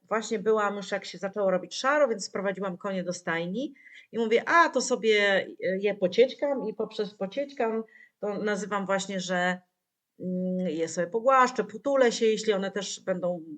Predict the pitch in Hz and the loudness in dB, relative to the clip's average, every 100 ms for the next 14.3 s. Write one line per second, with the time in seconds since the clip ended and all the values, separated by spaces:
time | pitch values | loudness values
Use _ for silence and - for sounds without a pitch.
0 | - _ - 240 320 302 262 226 226 220 | -18 _ -6 -2 0 2 2 4 2 0
1 | - _ _ 185 175 180 175 175 170 185 | -10 _ _ -4 -2 -2 -6 -6 -8 -6
2 | 185 180 196 208 196 180 180 175 175 254 | -4 -2 -2 0 0 -2 -4 -2 -2 -4
3 | 294 240 220 - 294 269 254 226 220 208 | 0 0 0 -2 -2 -2 -2 4 2 2
4 | 202 185 - 139 - - - _ - _ | -6 -8 -6 -8 -10 -18 -20 _ -20 _
5 | - 226 240 220 220 214 208 190 190 185 | -8 -2 0 0 0 -2 2 4 4 2
6 | - _ _ 170 185 185 170 160 160 170 | -4 _ _ -10 -6 -4 -2 0 0 0
7 | 165 170 165 _ _ 185 180 - 202 190 | -4 -10 -16 _ _ -6 -6 0 2 2
8 | 185 156 156 156 - _ - _ 156 156 | 0 -2 -2 -8 -12 _ -20 _ -14 -10
9 | 165 - 170 160 - 175 151 160 220 269 | -10 -8 -4 -4 -2 -4 -2 -2 -4 -2
10 | 330 - 247 240 220 - 185 185 180 175 | -2 -2 -4 -4 -4 -10 -6 2 4 4
11 | 170 175 175 175 202 226 277 254 233 240 | 2 -2 -4 -6 -6 -4 0 2 2 0
12 | 220 208 190 180 160 156 165 - 180 208 | -6 -4 -2 -2 -4 -8 -12 -8 -6 -4
13 | 196 254 208 185 - 180 220 240 220 196 | -2 -2 0 -4 -4 -4 -2 -4 -2 0
14 | 185 185 | 0 -2